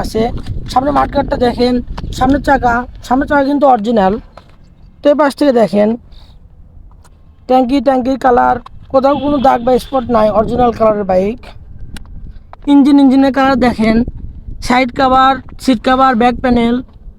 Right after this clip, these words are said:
চেন ক্রান। এটা কিন্তু নাম্বার সহ নাটোরের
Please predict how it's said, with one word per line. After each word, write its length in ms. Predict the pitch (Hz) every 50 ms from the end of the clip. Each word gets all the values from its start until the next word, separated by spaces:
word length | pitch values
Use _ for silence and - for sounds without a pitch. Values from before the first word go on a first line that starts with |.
| - - - - - - - - - - - - - - - - - - - - - -
চেন 160 | - 254 254 262 240
ক্রান। 280 | 254 247 247 247 247 254 247 233 - - - - - - - - - - - - - - - - - - - - - - - - 294
এটা 120 | 247 285 294 302
কিন্তু 140 | 311 302 311 294
নাম্বার 260 | 285 285 285 277 311 269 - -
সহ 120 | 240 226 247 240 254 262 262
নাটোরের 440 | 262 269 240 277 277 269 277 277